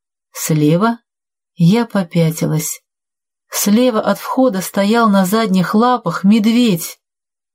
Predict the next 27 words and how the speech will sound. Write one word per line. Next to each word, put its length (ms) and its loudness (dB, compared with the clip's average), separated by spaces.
Медведь 440 2
был 120 0
в 80 -4
шляпе, 580 0
он 200 2
не 80 4
шевелился, 840 0
и, 120 0
приглядевшись, 840 0
я 160 2
поняла, 460 2
что 200 -4
это 260 0
чучело. 720 0
Морда 360 2
медведя 500 2
была 240 2
немного 380 2
потерта. 720 -2
Стеклянные 720 0
глазки 460 0
смотрели 520 0
на 80 2
меня 340 2
с 40 -4
детской 480 -2
обидой. 720 0